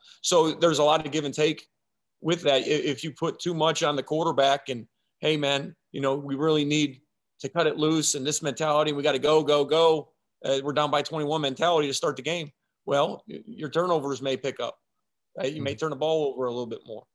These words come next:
Speaker 1: So he, he's gotta feel comfortable with, with, with his decisions. Um, he's done a really good job taking care of the ball his whole career. And so we don't <laughs> wanna screw that up. I know that. Um, but, uh, you know, his progressions, he understands,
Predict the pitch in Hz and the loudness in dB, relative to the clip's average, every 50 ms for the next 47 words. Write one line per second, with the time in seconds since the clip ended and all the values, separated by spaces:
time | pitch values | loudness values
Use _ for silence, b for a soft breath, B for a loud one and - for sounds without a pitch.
0 | _ _ _ _ _ - 143 139 131 - - _ _ _ _ _ _ _ _ _ | _ _ _ _ _ -6 -6 -6 -6 -6 -12 _ _ _ _ _ _ _ _ _
1 | _ 147 185 190 - 180 185 175 156 196 180 165 - - 190 175 160 - 170 175 | _ -4 -4 -2 0 -2 -2 0 2 2 2 2 0 0 -4 -4 0 -2 -2 -2
2 | 156 147 156 160 180 185 190 196 196 - 135 135 147 143 131 - - _ 139 143 | -2 -6 -8 -4 -2 -2 -2 -2 -6 -12 -12 _ -4 -4 -4 -4 -8 _ -6 -4
3 | 143 139 - - _ - 135 135 - 160 165 151 - 151 131 - 160 170 165 151 | -4 -4 -8 -18 _ -8 -8 -6 -4 -6 -6 -6 -6 -4 -4 -2 -2 -2 -4 -4
4 | 180 190 190 - - - _ _ _ _ _ _ _ _ - 139 135 139 147 - | -6 -8 -8 -12 -14 -14 _ _ _ _ _ _ _ _ -2 -2 -2 -2 -4 -8
5 | - 160 147 127 127 165 156 143 135 143 147 151 160 156 156 143 160 143 123 156 | -6 -8 -6 -4 -2 0 0 0 0 -2 -2 -4 -4 -4 -4 -4 -6 -4 0 2
6 | 156 165 165 160 165 170 165 165 151 127 147 156 165 156 143 131 120 139 151 160 | 2 2 0 0 -4 -6 -4 -6 -10 -4 -2 -2 -2 -2 -4 -2 -2 0 0 0
7 | 170 170 139 127 - 156 165 160 - 131 131 143 160 190 285 - _ _ _ _ | 0 -4 -6 -6 -6 -6 -6 -4 -4 -4 -4 -2 -4 -6 -8 -8 _ _ _ _
8 | _ _ _ _ _ _ _ _ _ - 139 139 135 120 - - 165 143 143 143 | _ _ _ _ _ _ _ _ _ -6 -4 -4 -4 -4 -6 -4 -2 0 0 0
9 | 120 107 131 147 151 170 175 - 185 170 - - 151 135 - - 175 175 160 156 | -2 -4 -4 0 0 0 2 2 0 0 2 -2 -4 -6 -6 -6 -6 -4 -2 0
10 | 156 180 160 147 127 110 - - 147 143 147 151 156 156 156 147 143 - - _ | 0 0 2 0 -2 -2 0 -2 -2 0 0 0 0 0 0 -2 -2 -4 -8 _
11 | _ _ _ _ _ _ _ _ _ _ - 135 131 131 135 127 123 156 160 - | _ _ _ _ _ _ _ _ _ _ 0 0 2 2 2 0 -2 -8 -12 -16
12 | - - 156 147 143 147 151 147 139 139 131 123 117 - _ _ _ _ _ _ | -8 -2 0 0 0 2 4 4 4 4 4 2 -2 -6 _ _ _ _ _ _
13 | _ _ _ - 160 139 131 123 160 190 202 - 185 185 147 180 185 180 175 - | _ _ _ -6 -4 -2 0 2 2 0 0 0 -2 0 4 4 4 4 4 0
14 | 196 196 190 147 156 208 214 190 175 156 - - 175 165 165 160 151 135 - - | -6 -8 -6 -4 -2 0 0 0 -2 -4 -4 -2 0 0 0 0 -2 -6 -10 -12